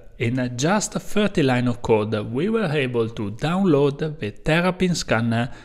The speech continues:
uh, scanner host and save the result inside a variable.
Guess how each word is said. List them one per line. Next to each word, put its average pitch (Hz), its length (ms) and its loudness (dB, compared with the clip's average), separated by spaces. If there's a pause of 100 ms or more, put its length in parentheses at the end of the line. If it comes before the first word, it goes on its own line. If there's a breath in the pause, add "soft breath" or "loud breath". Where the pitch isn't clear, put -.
(560 loud breath)
uh, 113 220 2
scanner 180 460 2
host 117 420 2
and 117 480 0
save 180 540 2
the 180 100 4
result 123 520 2 (120)
inside 135 400 2
a 113 40 4
variable. 117 680 -4